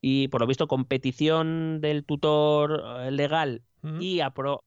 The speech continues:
Speaker 1: previa aprobación de un juez,
Speaker 2: Sí.
Speaker 1: se puede, a algunas personas con discapacidad que son consideradas, eh,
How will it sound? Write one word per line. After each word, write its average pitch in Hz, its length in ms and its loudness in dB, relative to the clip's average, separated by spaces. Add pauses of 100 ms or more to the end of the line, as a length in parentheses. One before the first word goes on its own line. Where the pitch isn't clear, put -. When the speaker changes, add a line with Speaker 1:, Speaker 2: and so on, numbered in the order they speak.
Speaker 1:
previa 143 380 -4
aprobación 120 480 -4
de 120 60 0
un 113 120 -2
juez, - 440 -2
Speaker 2:
Sí. 160 260 -10 (100)
Speaker 1:
se 120 220 -6
puede, 123 300 0
a 117 100 0
algunas 131 300 -2
personas 127 280 -2
con 123 140 -4
discapacidad 123 680 0
que 120 140 0
son 131 260 0
consideradas, 127 840 -2 (260)
eh, 117 460 -2